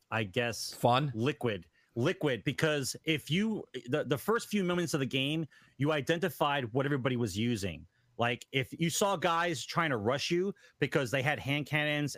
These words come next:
Speaker 1: and shotguns, and you guys had long range weapons like scout rifles, and y-, so you had to make choices. Like, okay, so these guys are gonna push.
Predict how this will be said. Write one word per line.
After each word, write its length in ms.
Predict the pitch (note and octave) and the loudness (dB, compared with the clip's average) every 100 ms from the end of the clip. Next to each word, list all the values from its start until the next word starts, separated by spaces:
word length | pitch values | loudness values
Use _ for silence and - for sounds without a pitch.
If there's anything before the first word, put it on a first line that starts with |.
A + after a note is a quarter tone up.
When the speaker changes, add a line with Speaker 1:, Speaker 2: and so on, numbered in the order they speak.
| - | -2
Speaker 1:
and 300 | B2 A2 G#2 | 0 0 0
shotguns, 680 | - C#3 - F3+ F#3+ F#3 - - - | 0 0 0 -2 -2 -4 -10 -18 -4
and 180 | B2 B2 | -2 0
you 80 | D3+ | 0
guys 320 | D3 D3 D3 | 0 0 0
had 180 | C#3+ B2 | 0 2
long 280 | B2+ C3+ B2 | 2 0 0
range 300 | A#2+ C#3 B2+ | 0 0 0
weapons 520 | D#3 D#3+ E3+ F3 D3 | -2 0 -2 -2 0
like 280 | A#2+ G#2 - | -2 -2 -2
scout 280 | - C3 | 0 0
rifles, 600 | C#3 D#3 C#3+ F3 F#3 - - _ _ - | 0 -2 -2 -2 -2 -6 -14 _ _ -4
and 180 | A#2+ A2+ _ _ - | -2 -2 _ _ -16
y-, 120 | D3 A#2+ | -12 -4
so 140 | - D3+ - | -2 -2 0
you 100 | D3+ | 0
had 80 | F3+ | 0
to 80 | |
make 160 | E3 D#3 | 0 -2
choices. 500 | - F#3+ F#3+ G#2+ F#2+ | 0 0 0 -2 0
Like, 220 | B2 B2 - | 0 0 -2
okay, 400 | C#3+ E3+ D3+ B2+ | 0 2 0 0
so 400 | - D3+ C#3 B2+ _ - - | 0 2 2 -2 _ -20 -10
these 300 | A2 F#3 D3 | -2 0 2
guys 240 | F3+ E3 | 2 2
are 60 | D3+ | 0
gonna 160 | D3 | 0
push. 560 | B2 F3+ E3+ A#2+ - - | 0 2 2 0 -6 -12